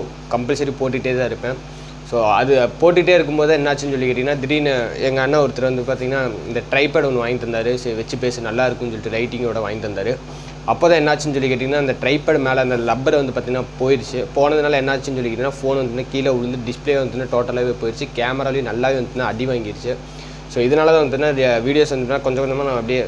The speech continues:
ஸ்டாப் பண்ண ஆரம்பிச்சேன். அப்படி இருந்து வந்து அந்த பிளாக் ஃபங்கஸ், ஒயிட் ஃபங்கஸ் அதை பத்திலாம் வந்து ஒரு வீடியோ அந்த போன கேமரா வச்சு வந்து போட்டிருப்பேன், போறது ட்ரை பண்ணியிருப்பேன். But இருந்தாலும் அந்த வீடியோ நான் அப்லோட் கூட பண்ணியிருப்பேன். போய் பார்க்கலைன்னா மறக்காம போய் செக் பண்ணி பாருங்க. ஏன்னு சொல்லிக்கிட்டீங்கன்னா, அதுல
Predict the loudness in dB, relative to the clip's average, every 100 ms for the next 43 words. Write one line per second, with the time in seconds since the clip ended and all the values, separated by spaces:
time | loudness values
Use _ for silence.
0 | -4 0 2 2 0 2 2 0 0 -2
1 | 0 0 2 2 0 -2 -2 -2 0 0
2 | 0 -2 -4 -12 -16 -18 -18 -16 -16 -16
3 | -16 -14 0 2 4 2 2 0 2 0
4 | 0 -4 0 0 0 -2 0 0 0 0
5 | 0 0 2 2 2 2 0 0 -2 -4
6 | 2 2 2 0 2 0 0 -2 -2 -4
7 | -6 0 2 2 -2 -4 -2 -2 -2 -2
8 | -2 -2 -2 -4 -4 -4 -4 -4 -2 0
9 | 2 0 0 0 2 0 2 2 2 0
10 | -2 -2 -4 -6 -6 -4 -4 -2 -2 -2
11 | -2 -2 -4 -6 -8 -6 -4 -4 -4 -2
12 | -2 -2 -2 -2 -2 0